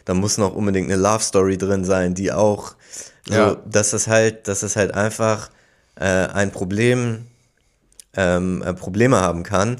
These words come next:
Speaker 2: Oder man muss halt dann immer fiktiver werden. Also man braucht halt irgendwie eine durchgezogene Storyline mit Höhenpunkten, mit Spannungsmomenten und so ein Kram.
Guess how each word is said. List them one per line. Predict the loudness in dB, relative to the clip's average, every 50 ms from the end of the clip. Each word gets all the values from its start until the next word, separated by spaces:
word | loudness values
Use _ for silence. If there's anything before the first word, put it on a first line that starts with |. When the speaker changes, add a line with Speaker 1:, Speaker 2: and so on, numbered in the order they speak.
| 0
Speaker 2:
Oder | 2 4 6 6 6
man | 6 4 2 2
muss | 2 0 2 4
halt | 4 4 4 2 -4 -16 -20 -20 -20 -20 _ _ -4
dann | -4 -2 -2 -4
immer | -4 -2 0 2 2 2 0
fiktiver | 0 -4 -8 -6 -4 -4 -2 0 2 2 2 4 4
werden. | 4 4 4 2 2
Also | 0 0 2
man | 4 6
braucht | 6 4 6 6
halt | 4 2
irgendwie | 2 0 -2 0
eine | -2 -2
durchgezogene | 0 0 0 -2 -2 -4 -2 0 0 0 0 -2
Storyline | 0 0 2 2 4 4 4 4 4 4 2
mit | 0 0 2
Höhenpunkten, | 2 2 2 0 -2 -2 -2 -2 -4
mit | -6 -8 -2
Spannungsmomenten | 0 2 2 2 2 -2 -2 -2 0 0 0 -2
und | -6 -6
so | -8 -8
ein | -8
Kram. | -2 -2 0 0 -2 -4